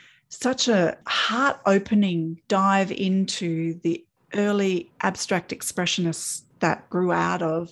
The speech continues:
the creative hub that is New York. And it looks at Lee Krasner and Elaine de Kooning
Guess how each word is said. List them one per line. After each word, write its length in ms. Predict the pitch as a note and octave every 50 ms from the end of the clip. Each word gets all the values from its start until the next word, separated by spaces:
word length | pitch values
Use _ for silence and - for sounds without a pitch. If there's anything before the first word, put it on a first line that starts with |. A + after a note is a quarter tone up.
| _ _ - - - _ -
the 60 | F3+
creative 580 | F3 - - F3+ F3 E3+ F3+ E3+ E3+ D#3+ D#3+ -
hub 420 | - - - - - E3 E3 E3 -
that 120 | F#3 F3
is 200 | F3 E3+ E3 -
New 100 | E3+ E3
York. 460 | D#3 D#3+ E3 D#3+ D3+ - - _ - _ _ _ - - - - - - - - _ - -
And 140 | F#3+ F#3
it 120 | F#3+ - -
looks 460 | G#3 G3 G3+ G#3+ G#3+ G#3+ - - -
at 300 | F#3+ F3 E3+ E3+ - - _ -
Lee 200 | F#3+ G3 F#3+ F#3+
Krasner 800 | - - - G3 F#3 F#3 F3 - F#3 F3+ F3+ F3+ F3 F3 - - _ _ _ -
and 460 | F3+ E3+ E3+ E3+ E3 E3+ E3+ E3+ - - _ _ _ _
Elaine 400 | - F#3 F#3 F#3 F#3 F#3+ F#3+ F#3
de 80 | E3+ E3+
Kooning 600 | - - A3+ F#3 F3+ E3+ E3+ E3+ E3 E3+ -